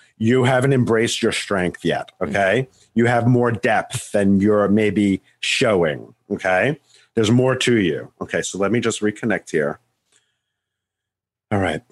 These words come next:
Speaker 1: Rebecca, my dear. So there is a boy that's popping up for me. So brothers and boyfriends often, for some reason, always fucking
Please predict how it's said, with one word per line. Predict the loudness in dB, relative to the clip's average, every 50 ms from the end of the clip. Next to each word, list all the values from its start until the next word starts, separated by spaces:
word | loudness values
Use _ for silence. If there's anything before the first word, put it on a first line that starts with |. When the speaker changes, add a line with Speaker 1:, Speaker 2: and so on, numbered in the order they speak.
| _ _ _ _ _ _ _ _ _ _ _ _ _ _ _ _ _ _ -18 -16
Speaker 1:
Rebecca, | -12 -10 -8 -6 -6 -8 -8 -8 -10
my | -12 -10 -10
dear. | -10 -8 -8 -8 -8 -10 -14 _ _ _ _ _ _ _ _ _ _ _ _ _ _ _ _ _ _ _ _ _ _ _ _ _ _ _ _ _ _ _ _ _ _ _ _ _ _ _ _ _ _ _ _ _ _ _ _ _ _ _ _ _ _ _ _ _ _ _ -20 -20 -14 _
So | -2 0 0 2
there | 2 2 2 2
is | 0 0 2 2
a | 0
boy | 0 0 2 2 2 2
that's | 2 0 -2 -2
popping | -2 0 0 0 0 0 0 0 0
up | -2 -2 -2
for | -4 -6 -4
me. | -4 -6 -8
So | -6 -2 0 2 2 2 2 0 -6 -16 -20 -20 -20 _ _ 0
brothers | 0 2 2 2 2 2 2 2 0 0
and | 0 0 2 2 4 4
boyfriends | 4 4 2 2 2 0 0 2 2 2 0 0 0
often, | 2 2 2 0 0 0 0 0 2
for | 0 0
some | 0 0 0 2 2 2
reason, | 2 2 2 2 0 0
always | 0 0 0 2 2 2 2 2 0 0
fucking | -2 -2 -4 -2 0 0 2 2 2 0 -2